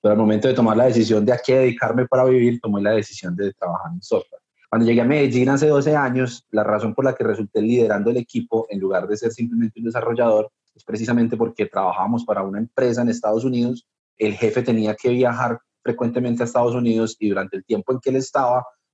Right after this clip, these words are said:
no había como nadie en el equipo capaz de sostener una conversación con el, con los clientes en inglés o tomar como ciertas decisiones. Entonces, había muchos cuellos de botella cuando él se iba de viaje dos, tres semanas y vio en mí como esa aptitud,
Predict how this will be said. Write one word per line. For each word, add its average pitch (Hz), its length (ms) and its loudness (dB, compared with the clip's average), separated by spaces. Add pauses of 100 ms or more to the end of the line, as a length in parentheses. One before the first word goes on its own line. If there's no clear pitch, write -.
(120)
no 113 200 2
había 123 240 4
como 117 180 0
nadie 107 320 2
en 123 80 0
el 123 80 -2
equipo 117 500 -4
capaz 95 460 -2
de 110 460 2 (220)
sostener 107 460 -4
una 110 160 -4
conversación 95 560 -4
con 104 160 -4
el, 92 200 -6
con 101 120 -6
los 90 140 -6
clientes 107 840 2
en 92 80 -10
inglés 101 760 0
o 92 100 -6
tomar 87 460 -8
como 98 320 -6
ciertas 95 300 -4
decisiones. 98 500 -4
Entonces, 92 440 -10 (220)
había 101 220 2
muchos 113 240 -2
cuellos 120 220 0
de 123 80 2
botella 120 520 2
cuando 98 240 -2
él 90 180 0
se 110 120 0
iba 110 220 2
de 98 60 0
viaje 92 360 0
dos, 107 180 0
tres 107 180 -6
semanas 107 480 -4 (380)
y 135 540 4
vio 107 320 2
en 117 100 0
mí 131 120 0
como 131 200 0
esa 120 120 0
aptitud, 160 560 2